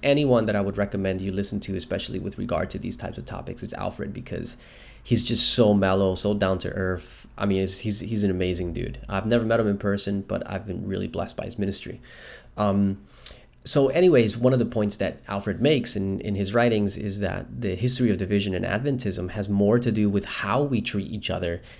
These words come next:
than with the actual disagreement that we have. So, you know, I can have position A in theology and you can have position B, but that's never been the thing that has caused division in the church. What's always caused division is that I treat you like garbage and vice versa, right?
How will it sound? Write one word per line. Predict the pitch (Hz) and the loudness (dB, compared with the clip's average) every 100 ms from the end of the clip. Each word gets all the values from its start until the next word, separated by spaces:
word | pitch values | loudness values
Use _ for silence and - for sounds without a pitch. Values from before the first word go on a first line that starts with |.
| - | -12
than | 104 101 | -2 0
with | 95 107 - | 2 0 -2
the | 107 113 | -4 -2
actual | - 107 - 117 104 | 0 -2 0 -2 0
disagreement | 98 101 92 95 90 82 | 0 -2 -2 -2 -2 -4
that | - | -6
we | 101 85 | -8 -6
have. | 104 82 - | -4 -4 -6
So, | - - 82 | -8 -6 -4
you | 98 | -4
know, | - | -6
I | 98 | -6
can | 104 | -4
have | 98 98 - | -4 -4 -4
position | 98 101 98 - | 0 0 0 -2
A | 110 | 0
in | 104 | 0
theology | 98 98 95 98 98 | 0 0 0 0 -2
and | |
you | 92 | -2
can | 98 | -4
have | 95 92 - | -4 -6 -6
position | 92 90 95 90 | -4 -4 -4 2
B, | 127 107 - - - - | 4 4 0 -10 -14 -6
but | - | 0
that's | 104 - | 0 2
never | 104 107 | 2 4
been | 98 104 101 | 4 4 4
the | 95 | 2
thing | - 104 98 | 0 0 0
that | - | -2
has | 95 | -6
caused | - - 90 92 | -6 -4 -4 -4
division | 95 113 120 90 | 0 2 2 2
in | 87 | -4
the | |
church. | - - - - | -8 -10 -10 -10
What's | 87 | -6
always | - 113 110 | -2 0 0
caused | - 92 104 | -2 -4 -2
division | 95 127 120 92 | 2 4 4 2
is | 90 | 0
that | 98 87 - - - - 101 | -2 -4 -4 -14 -20 -8 -2
I | 98 | 0
treat | 98 - 110 | 0 -2 -2
you | - 107 | 0 2
like | 92 87 | 2 0
garbage | 101 95 98 92 92 | 0 0 0 -2 -4
and | - 92 | -4 -4
vice | 92 90 | -4 -6
versa, | - 95 92 - - - - | -4 -2 0 -2 -4 -12 -12
right? | - 82 | -6 -6